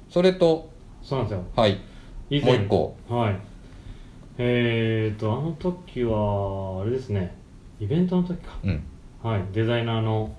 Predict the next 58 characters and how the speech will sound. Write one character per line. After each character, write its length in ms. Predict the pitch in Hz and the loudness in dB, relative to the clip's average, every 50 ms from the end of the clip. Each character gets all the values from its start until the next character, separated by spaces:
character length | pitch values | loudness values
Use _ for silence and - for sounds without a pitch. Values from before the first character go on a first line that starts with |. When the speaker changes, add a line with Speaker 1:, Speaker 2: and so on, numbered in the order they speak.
| - - - | -16 -18 -20
Speaker 2:
キ 80 | - - | -20 -14
ャ 20 | |
プ 60 | - | -8
テ 100 | - 127 | -6 -4
ン 60 | 120 107 | -4 -2
サ 120 | 135 131 | -2 -2
ン 60 | 120 | -2
シ 80 | - 139 | 0 0
ャ 80 | 120 | 0
イ 40 | 107 | 2
ン 20 | 101 | 0
の 80 | 90 | 0
小 180 | 90 - 107 107 | 0 2 2 4
島 140 | 110 110 104 | 4 4 2
さ 80 | 110 | 0
ん 80 | 107 107 | 0 0
に 0 | 117 | 0
出 40 | 110 | 0
て 60 | 113 | -2
い 60 | 101 95 | -4 -2
た 80 | 101 | -2
だ 80 | 101 101 | -2 -2
い 20 | |
た 60 | 101 | -4
時 160 | - - 180 151 | -4 -2 -2 0
に 80 | 120 | 0
紹 200 | - 123 123 120 | 0 0 0 0
介 220 | 120 123 123 120 117 | 0 0 0 0 0
し 60 | - | 0
た 80 | 127 | -2
で 80 | 110 98 | -2 -2
す 100 | - - | -2 -2
ね。 220 | 104 101 98 90 92 | -2 -2 0 2 2
Speaker 1:
は 80 | 98 | 2
い。 60 | 85 67 - - - - - - - - - - - - | 2 0 -2 -4 -4 -6 -6 -6 -8 -10 -10 -12 -6 0
Speaker 2:
え 220 | 123 120 120 120 110 | 2 4 4 4 4
ー 20 | - | 2
と、 80 | 110 | 0
別 280 | 104 - 117 107 104 - | 0 2 0 0 0 -2
注 200 | - 151 147 143 | -2 0 2 2
の 100 | 139 120 | 2 0
フ 100 | 101 113 | 0 -2
ァ 80 | 113 | -4
テ 120 | 113 - 170 | 0 2 4
ィ 120 | 170 156 147 | 4 4 4
ー 20 | |
グ 100 | 147 147 | 2 4
イ 180 | 147 147 143 139 | 4 4 4 2
ー 40 | |
ジ 60 | 135 139 | 0 -2
ー 100 | 135 135 | -2 0
ト 80 | 131 | 2
ラ 120 | 127 120 104 | 2 2 2
ウ 40 | |
ザ 80 | 98 - | 0 -2
ー。 240 | - - - - 95 | -6 -12 -2 2 2
Speaker 1:
は 60 | 85 | 2
い。 80 | 73 | 2